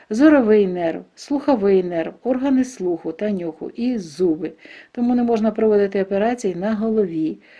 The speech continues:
вразливі очі, зуби, головний мозок, носоглотка, практично всі органи голови. Тому не можна проводити операції ще й до всього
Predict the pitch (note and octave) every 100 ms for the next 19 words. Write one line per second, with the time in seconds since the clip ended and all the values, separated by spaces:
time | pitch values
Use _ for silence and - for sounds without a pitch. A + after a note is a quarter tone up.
0 | - - F#3 G#3 G3+ F#3 E3+ F#3 G3+ G#3+
1 | G#3+ E3 D#3+ G#3+ F#3 E3 F3+ F3+ A3+ G3+
2 | F3+ G3 F#3 - A3 A3+ A3+ G3+ F3 E3+
3 | - - - - - E4 F#4 E4+ B3 G3+
4 | - A#3+ G#3 G#3+ F#3+ G3 E3 E3+ E3 D3
5 | D#3 - - - - - B3+ C#4 A#3+ A#3+
6 | A3+ A3 G#3+ G#3 G3+ G3 G3 G3+ G3 G3
7 | G#3 F3 F3 - G3 D#3 - - - F#3
8 | G3+ - G#3+ E3 D#3+